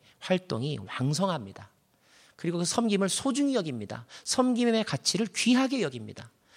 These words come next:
"아, 저분은 우리 교회 봉사자입니다." 봉사자를 아주 극진히 대우합니다.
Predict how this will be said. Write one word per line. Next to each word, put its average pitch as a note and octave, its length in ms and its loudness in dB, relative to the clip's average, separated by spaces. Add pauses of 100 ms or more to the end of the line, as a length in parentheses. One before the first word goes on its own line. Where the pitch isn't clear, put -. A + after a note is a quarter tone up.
(140)
"아, C3 140 -4
저분은 D#3+ 380 2
우리 C#3+ 200 -2
교회 C#3+ 160 0
봉사자입니다." D#3 1000 -2 (320)
봉사자를 A3 520 8
아주 A3+ 160 4
극진히 D4+ 580 4
대우합니다. C3+ 680 -2